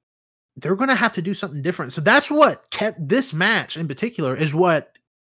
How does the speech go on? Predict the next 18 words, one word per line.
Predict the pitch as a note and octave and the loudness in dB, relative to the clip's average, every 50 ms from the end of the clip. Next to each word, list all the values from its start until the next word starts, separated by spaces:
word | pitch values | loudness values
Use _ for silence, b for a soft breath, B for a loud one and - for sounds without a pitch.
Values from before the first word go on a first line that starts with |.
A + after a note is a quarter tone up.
| _ _ _ _ _ _ _ - | _ _ _ _ _ _ _ -4
arguably | F3 F#3 A#3 C#4 D4 A3+ G#3 E3 B2+ C3 B2+ A#2+ A#2 A#2 A#2+ C3 b b b b b b _ _ _ - - | 2 6 8 8 8 6 2 0 0 0 0 0 0 0 -2 -4 b b b b b b _ _ _ -2 2
has | E3+ F3+ F3+ C#3+ F3 | 2 2 4 2 0
extended | F3 D3 - - - - - A3+ A#3 A#3 A3 A3 G#3+ F3 | 0 0 -2 -6 -6 -2 0 0 0 2 2 0 0 2
my | F3 F3+ F3+ F3 | 4 4 2 2
pro | E3+ - - G3 G3+ G3+ G3 | 2 2 4 6 6 6 6
wrestling | F3+ F#3 F#3+ F#3 - F#3 E3+ D#3 D3+ | 6 6 4 4 2 -2 -2 -2 -4
fandom | - - F3 F#3 A3 A3 F3+ D3 C3+ C3+ C#3 - - C#3+ D#3 D#3 C#3+ - _ D3+ | -2 0 0 0 2 2 2 2 2 0 -2 -6 -4 -2 -2 -2 -2 -6 _ -8
another | D3 C#3+ F3 F3+ D#3 C#3 B2+ | -2 2 2 4 4 2 0
decade. | D3+ F3 F3 - G#2 D#2+ - - - _ _ _ _ _ _ _ _ _ _ _ _ - | 0 0 0 -2 -6 -12 -12 -18 -20 _ _ _ _ _ _ _ _ _ _ _ _ -6
Is, | - D#3 D3+ C#3 C#3 C#3 C3 - - F3 | -2 -2 -2 0 -2 -4 -6 -6 -4 -2
uh, | F3 | 0
like, | D#3 D#3+ D3+ D3 - | 0 0 0 0 0
if | E3+ D#3+ - | -2 -2 2
this | - G3 A#3 - - | 4 4 4 4 2
match | A3+ A#3+ A#3 G#3+ - - - - - _ _ _ | 0 0 0 0 -2 -6 -10 -10 -12 _ _ _
were | - C#3+ C3+ D#3+ E3+ F3+ F3 | -10 -4 0 4 4 4 4
to | F3 - G3+ G3+ F3+ | 4 0 -2 0 0
have | C3 - D#3+ D#3 D3+ D3 C#3+ C#3+ C#3+ C3+ - - - | 0 0 0 2 2 2 2 2 0 -2 -6 -12 -14